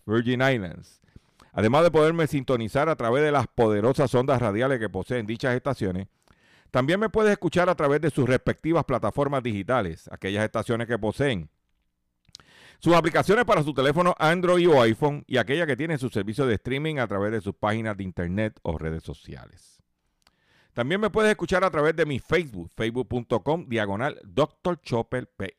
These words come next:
R. También puedes escuchar el podcast de este programa a través de mi página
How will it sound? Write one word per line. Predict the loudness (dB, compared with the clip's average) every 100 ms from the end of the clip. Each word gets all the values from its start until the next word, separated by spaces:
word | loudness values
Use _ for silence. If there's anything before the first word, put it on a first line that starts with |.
| -2
R. | -2 -2 -10 -20 _ _ _ _ _ _
También | -4 -4 0
puedes | 0
escuchar | 0 -2 -4
el | -4
podcast | -4 -6 -4 -4 -4
de |
este | -4 -6
programa | -6 -4 -4 -4 -6
a |
través | -6 -8 -6
de | -6
mi | -6
página | -6 -6 -6 -8